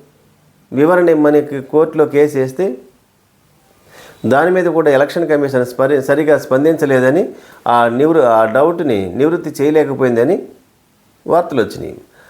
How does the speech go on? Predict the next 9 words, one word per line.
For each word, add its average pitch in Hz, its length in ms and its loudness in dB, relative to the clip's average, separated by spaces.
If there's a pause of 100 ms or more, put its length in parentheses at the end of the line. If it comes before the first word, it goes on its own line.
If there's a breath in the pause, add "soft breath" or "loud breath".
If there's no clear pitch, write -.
(580 soft breath)
తర్వాత 175 320 2
మళ్ళీ 160 240 2
రీసెంట్గా 165 500 0
జరిగిన 156 300 2
హర్యానా 156 480 4
ఎలక్షన్లో 131 720 0 (640)
జరిగిన 139 340 2
విధానం 143 420 2
కానీ, 123 300 0